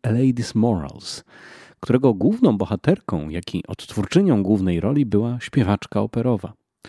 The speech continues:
Rzecz bowiem dotyczyła dziewiętnastowiecznej sopranistki Jenny Lind, zwanej szwedzkim słowikiem, a jej rolę zagrała Grace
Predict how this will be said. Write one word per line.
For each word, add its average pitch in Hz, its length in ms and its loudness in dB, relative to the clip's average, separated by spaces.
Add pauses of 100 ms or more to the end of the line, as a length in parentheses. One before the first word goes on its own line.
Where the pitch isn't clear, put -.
(380)
Rzecz 185 220 0
bowiem 196 280 4
dotyczyła 151 440 2
dziewiętnastowiecznej 120 840 0
sopranistki 101 760 0 (100)
Jenny 95 300 2
Lind, 82 520 -6 (520)
zwanej 190 420 0 (100)
szwedzkim - 680 -2
słowikiem, - 680 -4 (300)
a 131 60 0
jej 113 260 4
rolę 165 300 2
zagrała 120 480 0 (160)
Grace 110 600 0